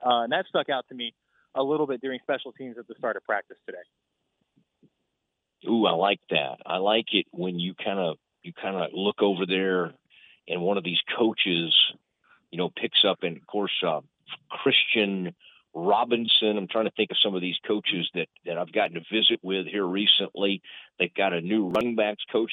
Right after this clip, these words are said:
Speaker 2: They've got a new outside linebackers coach. Um, it, it, it is gonna be interesting <laughs> to see how they integrate these new defensive coaches. But I do love that, uh, Curtis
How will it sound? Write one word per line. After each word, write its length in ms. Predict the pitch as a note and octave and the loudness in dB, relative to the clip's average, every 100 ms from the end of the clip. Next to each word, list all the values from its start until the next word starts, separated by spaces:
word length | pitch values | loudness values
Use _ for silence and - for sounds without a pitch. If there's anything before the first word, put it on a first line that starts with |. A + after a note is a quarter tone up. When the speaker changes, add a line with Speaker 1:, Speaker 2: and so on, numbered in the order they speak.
| - | -2
Speaker 2:
They've 140 | E2+ | -2
got 180 | E2+ E2+ | -2 -4
a 40 | |
new 220 | E2 E2+ | -4 -4
outside 400 | E2+ D#2+ - E2+ | -4 -2 -2 -2
linebackers 800 | D#2+ E2+ F#2+ A2+ A2 G#2+ - A2 G#2 - | -4 -2 0 0 2 0 -2 -12 -10 0
coach. 300 | B2+ B2 - - - - - | 0 0 -4 -8 -10 -20 -10
Um, 520 | - F2 F2 E2+ E2+ D#2+ - _ _ _ _ _ _ | -2 0 2 0 -2 -8 -12 _ _ _ _ _ _
it, 600 | - - - G1+ - F2+ - G2+ | -20 -20 -20 -20 -18 -16 -12 -12
it, 260 | - F#2+ G#2 | -10 -8 -6
it 260 | G#2+ G#2+ A#2+ | -2 0 2
is 100 | B2+ | 2
gonna 200 | - F#2+ | -2 -4
be 120 | F2 F2 | -6 -4
interesting 600 | G#2 G#2+ F#2+ - F#2+ F2+ - | -4 -4 -4 -2 -2 -4 -6
<laughs> 80 | - | -6
to 540 | - - - - A#2+ G2 - - | -6 -6 -10 -6 -4 2 4 4
see 380 | C3+ G#2+ F#2 F2+ - - - | 2 0 -2 -6 -14 -20 -6
how 220 | A2+ G#2+ | 0 2
they 80 | G#2+ | 2
integrate 800 | A2+ A#2 A#2 F#2+ F2+ F2 F2 - - _ _ - | 0 2 2 2 0 0 -2 -6 -14 _ _ -6
these 200 | G#2 F#2 | -4 0
new 120 | G#2+ | 0
defensive 460 | F#2+ G#2 G2 - E2+ | 0 -4 -4 -8 -4
coaches. 380 | G#2+ E2+ - E2+ | 0 0 0 -4
But 120 | - F2 | 0 -2
I 40 | |
do 180 | E2+ A2 | 0 -2
love 300 | C3 A2 A#2+ G3 | 4 4 2 -2
that, 280 | E2+ D2 D2 - | -2 -2 -4 -4
uh, 200 | E2+ D#2 | -4 -4
Curtis 240 | - A2 | -2 -2